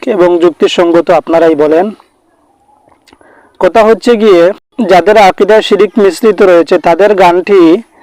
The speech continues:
ওয়াজে পরিবেশন করে মুরিদদেরকে মুর্শিদের দরবারে আসার আমন্ত্রণ জানানো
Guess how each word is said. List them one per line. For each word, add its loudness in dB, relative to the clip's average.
ওয়াজে 0
পরিবেশন 0
করে 0
মুরিদদেরকে 0
মুর্শিদের 0
দরবারে 0
আসার -2
আমন্ত্রণ 0
জানানো -2